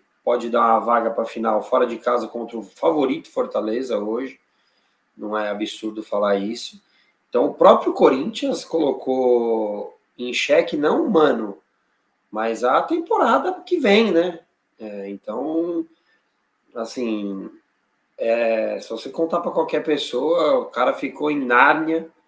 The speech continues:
é, <laughs> de novembro, ficou um ano em Nárnia.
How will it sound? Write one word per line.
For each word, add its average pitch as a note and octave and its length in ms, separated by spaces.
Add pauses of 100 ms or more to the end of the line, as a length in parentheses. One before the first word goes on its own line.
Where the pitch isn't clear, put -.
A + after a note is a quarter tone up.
(460)
é, A#2 720 (220)
<laughs> - 220
de G#2+ 760
novembro, B2 1120
ficou D#3 240
um F3 120
ano C3+ 280
em A2 100
Nárnia. G#2 400